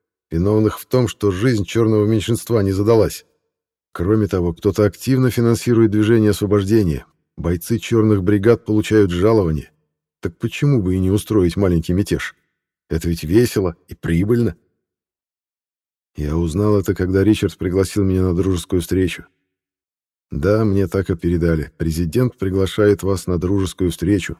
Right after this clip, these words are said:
на чаепитие". Естественно, я откликнулся и к указанному времени был уже в Белом доме,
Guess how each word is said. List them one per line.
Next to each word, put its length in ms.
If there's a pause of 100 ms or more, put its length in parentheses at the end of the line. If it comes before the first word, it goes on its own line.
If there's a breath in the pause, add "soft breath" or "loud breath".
(160)
на 180
чаепитие". 720 (1120)
Естественно, 640
я 100
откликнулся 680
и 40
к 80
указанному 460
времени 340
был 140
уже 180
в 60
Белом 300
доме, 260